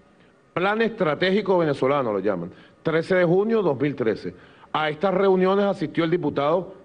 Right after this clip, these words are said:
Julio Borges, la diputada presidenta de la Junta de Transición, señora Machado, llamada así. Ahí estuvo la Fundación Centro de Pensamiento Primero Colombia y F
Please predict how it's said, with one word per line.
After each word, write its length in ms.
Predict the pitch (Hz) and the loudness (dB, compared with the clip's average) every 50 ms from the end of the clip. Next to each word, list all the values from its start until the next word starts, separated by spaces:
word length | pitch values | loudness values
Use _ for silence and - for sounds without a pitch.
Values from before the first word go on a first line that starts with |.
| - - | -8 -2
Julio 280 | - 165 175 180 180 175 | 0 0 2 2 2 2
Borges, 500 | 165 170 180 180 160 208 202 - - - - - - _ _ _ _ _ _ _ _ _ _ | 2 2 0 0 -2 -4 -6 -8 -10 -18 -20 -20 -20 _ _ _ _ _ _ _ _ _ _
la 200 | 95 110 131 143 | -4 -2 0 0
diputada 680 | 139 139 135 - 131 - 139 139 156 165 180 190 165 - - - - _ - _ _ | 0 -2 -2 -2 -2 -2 0 0 0 0 0 -2 -4 -8 -14 -20 -20 _ -20 _ _
presidenta 560 | 131 127 123 - 131 127 127 131 131 135 156 | -4 -4 -2 0 0 2 2 2 0 0 0
de 60 | 147 | 0
la 80 | 139 127 | 0 0
Junta 300 | 113 123 135 127 139 156 | 0 -2 -2 0 0 0
de 80 | 147 | 0
Transición, 720 | 143 143 139 135 127 - 113 - 127 147 156 175 180 160 - - - - _ _ _ - - _ _ _ - _ - - _ _ _ - | 0 0 -2 -2 -2 -4 -4 0 0 2 2 0 -2 -4 -8 -12 -20 -20 _ _ _ -20 -20 _ _ _ -20 _ -20 -20 _ _ _ -16
señora 420 | - - 127 120 117 123 131 143 | -6 -2 0 2 2 2 2 2
Machado, 640 | 139 127 - - 147 147 160 170 196 190 156 - - 101 | 0 0 0 -2 0 0 2 0 0 -2 -6 -10 -10 -6
llamada 340 | 101 104 104 110 120 127 | -4 -2 0 0 0 0
así. 320 | 120 120 - 143 170 180 175 - - - - - - - - - - - - - - - - - - _ - - - - _ | 0 0 0 0 0 0 -4 -10 -16 -20 -20 -20 -20 -20 -20 -20 -20 -20 -20 -20 -20 -20 -20 -20 -20 _ -20 -20 -20 -14 _
Ahí 200 | - 123 127 135 | -4 0 2 2
estuvo 400 | 147 143 143 - 160 160 165 175 | 0 0 0 0 2 2 4 4
la 120 | 165 151 139 | 2 0 0
Fundación 560 | - 143 139 131 123 120 - 151 156 165 156 | 0 -2 0 0 -2 -2 -2 -2 -2 -2 -2
Centro 340 | - - 165 165 160 180 165 | -2 0 -2 0 0 0 -2
de 80 | 160 | 0
Pensamiento 760 | - 143 135 131 127 - 120 120 131 147 156 151 151 - 170 | -2 -2 -4 -4 -2 -2 0 2 2 2 2 0 -2 -4 -4
Primero 480 | - - - 139 135 123 131 139 151 151 | -4 -4 -4 -2 -2 0 0 0 0 0
Colombia 500 | 143 135 127 143 160 180 190 190 196 175 - - - - - - - - - - - - _ - | 0 2 2 2 2 2 0 -2 -2 -4 -8 -12 -18 -20 -20 -20 -20 -20 -20 -20 -20 -20 _ -6
y 140 | - 120 131 | -2 0 2
F 460 | 135 147 151 147 - 170 175 175 - | 2 0 -2 -2 0 0 0 0 -4